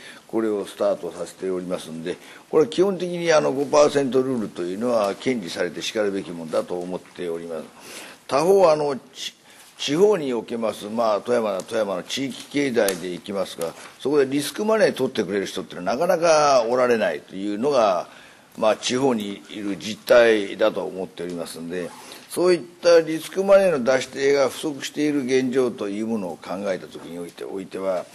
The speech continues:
やっぱり銀行がある程度の資本性っていうか、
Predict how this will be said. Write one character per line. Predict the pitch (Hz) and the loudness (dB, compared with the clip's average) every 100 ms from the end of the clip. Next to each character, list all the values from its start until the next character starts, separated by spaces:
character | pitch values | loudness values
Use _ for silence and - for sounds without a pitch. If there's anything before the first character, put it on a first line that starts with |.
| - - | -18 -10
や | - | -4
っ | 117 | 0
ぱ | 151 | 2
り | 143 131 | 2 -2
銀 | 113 156 185 202 190 | -6 -6 -4 -4 -8
行 | - 170 190 185 | -8 2 4 6
が | 185 175 160 | 8 8 8
あ | |
る | 156 123 | 6 2
程 | 135 127 | 0 2
度 | 127 | 2
の | 120 104 | 0 0
資 | - 135 | 2 2
本 | 135 127 | 2 0
性 | 139 131 123 120 | 4 4 6 2
っ | 101 | -2
て | - - 107 | -14 -12 -8
い | |
う | 104 | -6
か、 | 104 101 95 | -2 -2 -2